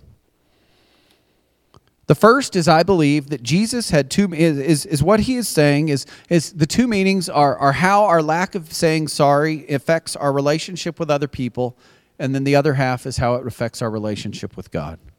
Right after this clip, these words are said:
Like many of his teachings, this teaching of Jesus, you know, ha-, has two interpretations.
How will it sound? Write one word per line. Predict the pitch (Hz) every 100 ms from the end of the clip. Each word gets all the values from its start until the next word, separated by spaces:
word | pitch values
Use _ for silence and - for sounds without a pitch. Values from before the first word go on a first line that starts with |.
| _ _ _ _ _ _ - -
Like | 190 170
many | 226 269
of | 202
his | 196 -
teachings, | - 285 - 156 123 113
this | 190
teaching | - - 269 - 196
of | 165
Jesus, | 127 156 156 196 -
you | 196
know, | 160 - - -
ha-, |
has | 202 175 214
two | - 254
interpretations. | 247 190 208 190 165 - 240 - - - - -